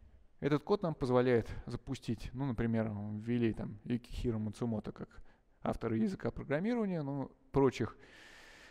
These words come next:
личностей, участвующих в развитии языка Ruby и написании книг. Ну, хотим, например, найти find by name Юкихиро,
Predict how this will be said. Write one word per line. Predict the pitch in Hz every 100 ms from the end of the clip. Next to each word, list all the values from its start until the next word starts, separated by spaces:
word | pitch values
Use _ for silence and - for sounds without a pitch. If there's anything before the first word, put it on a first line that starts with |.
| -
личностей, | 131 120 123 110 120
участвующих | 107 117 110 104 - 107 -
в |
развитии | 117 117 113 -
языка | 113 110 - 113
Ruby | 110 113 104
и |
написании | 107 117 120 123 151
книг. | 220 254 - - - - - - - _ -
Ну, | - 165 180 120 -
хотим, | - - 196 160
например, | 117 127 151 175
найти | 127 117 170
find | 143 - 127 113
by | 110 233
name | 156 180 131
Юкихиро, | 120 123 101 131 -